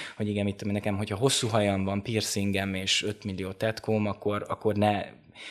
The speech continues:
társítsanak hozzám egy, egy olyan, nem tudom, általános képet, ami lehet, hogy egyáltalán nem a sajátom. De, de ilyen pici dolgokban, ö,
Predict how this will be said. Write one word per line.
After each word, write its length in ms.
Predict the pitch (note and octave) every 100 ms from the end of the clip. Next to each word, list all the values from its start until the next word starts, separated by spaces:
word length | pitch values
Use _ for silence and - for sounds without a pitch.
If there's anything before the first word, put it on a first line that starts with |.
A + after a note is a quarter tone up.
| - - -
társítsanak 720 | A2 G#2+ - G#2+ G2+ G2 F#2
hozzám 600 | G2+ F#2+ G2+ F#2 F#2 F2+
egy, 200 | F#2+ F#2
egy 220 | G2 F#2+
olyan, 640 | F#2+ F#2+ F#2 F#2+ F2 D2+ E2+
nem 260 | F#2 F2+ -
tudom, 540 | E2+ F#2 G2+ F#2+ G#2+ A2 _ _ _ _ -
általános 720 | C#3 G#2+ F#2+ G2+ G2 F#2+ F#2 -
képet, 340 | G#2 G#2 G#2
ami 180 | G2+ G2
lehet, 280 | F#2+ F#2+ -
hogy 140 | F2+
egyáltalán 600 | F2+ F2+ F2 - E2+ E2+
nem 160 | F2 D#2
a 60 |
sajátom. 720 | - - A2+ C3+ - F2 F2 D2+ - - - - - -
De, 260 | C3 C#3+ D3+ D3
de 120 | D#3+
ilyen 240 | E3 F3
pici 640 | E3+ F3+ - D3 C3 B2 G#2+
dolgokban, 1000 | B2 A#2 A2 G#2+ G#2+ G#2 G#2 G2+ G2+ G2+ -
ö, 280 | G2+ G2+